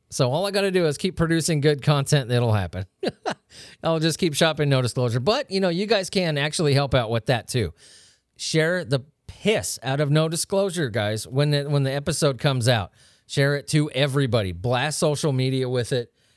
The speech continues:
Uh, if you like the episode, if you thought it was a piece of shit, be like, "Hey, listen to this asshole.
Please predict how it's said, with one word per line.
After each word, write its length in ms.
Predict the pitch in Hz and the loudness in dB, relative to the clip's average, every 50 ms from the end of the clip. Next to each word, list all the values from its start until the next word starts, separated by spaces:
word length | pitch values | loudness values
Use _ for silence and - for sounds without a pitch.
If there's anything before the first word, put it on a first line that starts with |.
| _ _ _ _ _ _ _ 127 | _ _ _ _ _ _ _ -8
Uh, 220 | 127 123 120 117 | -6 -4 -2 -4
if 120 | 120 117 - | -4 -2 0
you 100 | 127 120 | 0 0
like 200 | 127 139 147 - | 0 0 -2 -2
the 140 | 151 151 156 | -2 -2 -2
episode, 480 | 147 151 151 - 185 160 156 156 147 | -2 -4 -4 0 0 0 0 0 -2
if 320 | - 98 120 117 - - 127 | -4 -4 -4 -6 -4 -4 -2
you 160 | 139 151 160 | -2 -2 0
thought 180 | - 160 147 | 0 -2 -2
it 60 | 139 131 | 0 -2
was 180 | 135 123 107 | -4 -4 -6
a 60 | 104 | -8
piece 240 | - - 156 135 123 | -6 -6 -4 -4 -4
of 80 | 131 117 | -6 -4
shit, 240 | - 170 135 107 117 | -4 -4 -4 -2 -2
be 80 | 131 | -2
like, 160 | 127 120 110 | -2 -2 -2
"Hey, 140 | - 226 208 | -2 -2 -2
listen 280 | 147 175 190 - 226 196 | -2 -2 -2 -2 0 2
to 100 | 156 139 | 2 2
this 180 | 127 120 104 | 2 2 2
asshole. 540 | 127 120 113 113 98 110 110 95 78 73 - | 2 2 0 0 2 2 0 0 0 -6 -10